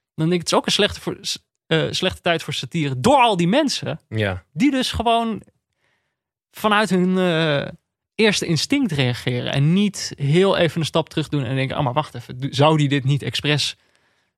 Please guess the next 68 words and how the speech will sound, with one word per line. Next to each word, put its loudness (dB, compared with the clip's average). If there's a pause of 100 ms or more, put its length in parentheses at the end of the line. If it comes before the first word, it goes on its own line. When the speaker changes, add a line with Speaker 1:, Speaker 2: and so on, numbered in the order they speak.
(100)
Speaker 1:
kunnen 0
doen?" 0
En -6 (560)
dat 2
is 0
echt -6 (260)
t-, -10
twee 2
dagen 0
geleden 2 (120)
had, -4
had -2
ik -4
het -2
daarover 0
en -12
toen -8
dacht -4
ik, -10
"Oh 0
ja, 4
dat -6
is -8
misschien -4
een, -2
eh, 0 (560)
dat -6
is -2
misschien 0
leuk 4
als -2
ik -4
dat -4
ga -4
zeggen 0
in -2
de -4
podcast, -4
eh." -2
Speaker 2:
<laughs> -2 (640)
En -2
nu -2
heb 0
je 2
het 4
Speaker 1:
Pepijn. 4
Speaker 2:
gezegd. 0
Speaker 1:
Ja, 4
nou, 4
Speaker 2:
Ja. 4
Speaker 1:
we 0
kwamen 2
er 0
wel, 4
eh, -2
organisch 0
op, -6
anders -4
was -2
ik -14
het -8
ook -2
weer -2
vergeten. -2
Speaker 2:
Maar 4
jij 6
vindt 0
het -4